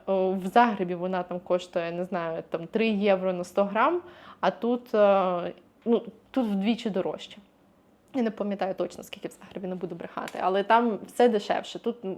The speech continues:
треба ходити, ти все купуєш в центрі. Напевно, коли довше живеш, то можна зекономити, але поки що я вам кажу своє сприйняття як людина, яка тут сюди приїхала на,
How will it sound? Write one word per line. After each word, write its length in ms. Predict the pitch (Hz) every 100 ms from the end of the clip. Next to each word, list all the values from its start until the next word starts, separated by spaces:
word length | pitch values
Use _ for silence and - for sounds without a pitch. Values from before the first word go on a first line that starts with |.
| -
треба 280 | - 214 214
ходити, 420 | - 202 277 262
ти 120 | -
все 160 | 202 214
купуєш 340 | 208 202 196
в 100 | 196
центрі. 480 | - 240 277 277 196 - - - -
Напевно, 420 | 208 247 277 254
коли 220 | 240 220
довше 360 | 196 208 202 180
живеш, 480 | 175 180 - - -
то 460 | 180 170 160 160 - -
можна 560 | 190 196 202 175 160 160
зекономити, 600 | 175 175 208 311 330 247
але 240 | 208 185
поки 260 | - 226 240
що 200 | - 202
я 140 | 202
вам 120 | 196 202
кажу 240 | 196 196
своє 200 | 196 180
сприйняття 540 | 180 190 180 185 214
як 220 | 233 208 190
людина, 300 | 180 190 190
яка 200 | 180 170
тут 200 | - - - - - -
сюди 160 | 190 185
приїхала 500 | - 185 202 196 190
на, 440 | 180 175 180 165